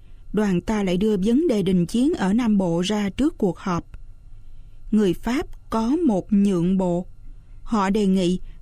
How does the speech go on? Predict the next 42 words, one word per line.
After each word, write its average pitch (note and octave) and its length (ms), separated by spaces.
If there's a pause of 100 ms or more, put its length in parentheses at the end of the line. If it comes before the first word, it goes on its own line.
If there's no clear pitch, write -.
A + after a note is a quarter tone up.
thành G3+ 220
lập F#3+ 180
một G3 260
ủy F#3+ 240
ban G#3+ 320
hỗn G3+ 360
hợp G3+ 220
hạn F3+ 300
chế, A#3+ 320 (640)
gồm G#3 320
những G3+ 200
người A#3+ 160
không G#3 260
có - 140
chân G3+ 280
trong G#3+ 160
hai A3 180
phái B3+ 140
đoàn G3+ 240
hiện F#3 280
nay, A3+ 180 (640)
để A3 260
thực A3 180
hiện F#3+ 200
ngừng F#3 220
bắn G#3+ 300
ở F#3+ 160
Nam A3 320
Bộ, E3 280 (540)
đồng G3+ 240
thời G3 300 (340)
giải G3 320
quyết D4 300
những G#3+ 300
vấn C4 200
đề G3+ 200
có A#3 160
tính B3+ 240
cách - 340
cấp - 200
bách C#4 320
khác. C#4+ 240